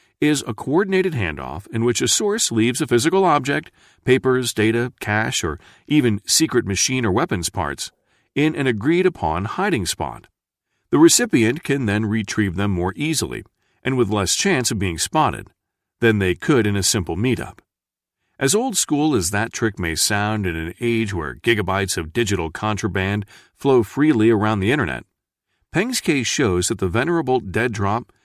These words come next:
remains a very viable tool of the spy trade. As rarely used and paranoid as they may sound, dead drops still benefit those who want to send information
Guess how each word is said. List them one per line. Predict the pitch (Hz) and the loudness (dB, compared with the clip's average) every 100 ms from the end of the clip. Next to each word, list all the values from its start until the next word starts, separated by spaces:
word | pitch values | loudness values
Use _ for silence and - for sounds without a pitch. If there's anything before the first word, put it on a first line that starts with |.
| _ - | _ -4
remains | 143 185 175 - | 2 2 2 -2
a | 120 | -4
very | 98 143 180 98 | -2 0 0 0
viable | 90 101 95 82 85 | 0 0 0 -2 -4
tool | - 165 107 | 0 2 2
of | 104 | 0
the | 113 | -2
spy | - 160 202 | -2 -2 -4
trade. | - 73 - - _ _ _ _ _ _ _ _ | -6 -6 -8 -20 _ _ _ _ _ _ _ _
As | 120 113 | 0 2
rarely | 135 160 170 180 | 2 4 4 4
used | 113 90 98 104 | 4 2 0 -2
and | 87 | -4
paranoid | - 113 101 95 95 | 0 0 2 0 0
as | 87 85 | -2 0
they | 104 | -2
may | 87 87 | 0 -2
sound, | - 110 113 131 165 _ _ _ - | -2 -2 -2 -4 -10 _ _ _ -2
dead | 185 156 | 0 2
drops | 127 139 - | 0 0 -2
still | - 240 | -2 -2
benefit | 196 196 110 82 | -2 -2 -2 -4
those | 90 95 113 | -2 0 0
who | 120 | 0
want | 107 113 | 0 -2
to | 104 | 0
send | - 147 117 | 0 0 0
information | 117 - 123 82 - 110 | 0 -2 -2 -2 -4 -6